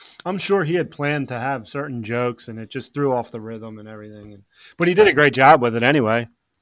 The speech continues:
Speaker 2: Yeah.
Speaker 1: But, you know, whatever.
Speaker 2: So this is our last episode before Halloween, Slappy.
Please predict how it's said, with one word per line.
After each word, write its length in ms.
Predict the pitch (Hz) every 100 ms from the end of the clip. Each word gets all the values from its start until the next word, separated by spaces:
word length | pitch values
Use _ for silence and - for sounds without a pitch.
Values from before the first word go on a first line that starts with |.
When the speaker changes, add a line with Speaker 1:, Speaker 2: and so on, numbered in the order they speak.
| _ -
Speaker 2:
Yeah. 180 | 104 85 _ _ _ _ _ _ _ -
Speaker 1:
But, 340 | 120 104 107 _ _ _ _ _ _ _ _ _ _ _ _ _ _
you 100 | 131
know, 200 | 113 98 104 _
whatever. 400 | 139 120 107 104 _ _ _ _ _ _ _ _ _ _ - _ _ - -
Speaker 2:
So 380 | - 175 175 170
this 220 | 202 294
is 120 | 277
our 200 | 226 175
last 320 | 151 170 170
episode 600 | 156 151 151 143 127 113
before 380 | 117 117 127 117
Halloween, 520 | 123 120 107 117 117
Slappy. 540 | 104 98 90 - 98